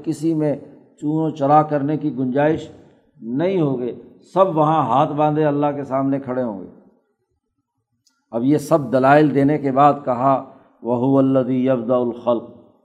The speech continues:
پچھلے رکوع کا آغاز بھی اسی سے ہوا تھا کہ اللہ یبدأ الخلق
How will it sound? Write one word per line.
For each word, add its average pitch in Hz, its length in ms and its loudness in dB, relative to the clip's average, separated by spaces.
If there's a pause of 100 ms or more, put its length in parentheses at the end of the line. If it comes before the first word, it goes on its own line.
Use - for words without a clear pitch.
(1300)
پچھلے 127 320 0
رکوع 143 400 0
کا 147 140 2
آغاز 135 420 4
بھی 151 180 0
اسی 147 220 -4
سے 147 140 -4
ہوا 139 240 2
تھا 127 240 -2 (540)
کہ 107 60 -6
اللہ 135 460 6
یبدأ 135 360 4
الخلق 131 520 2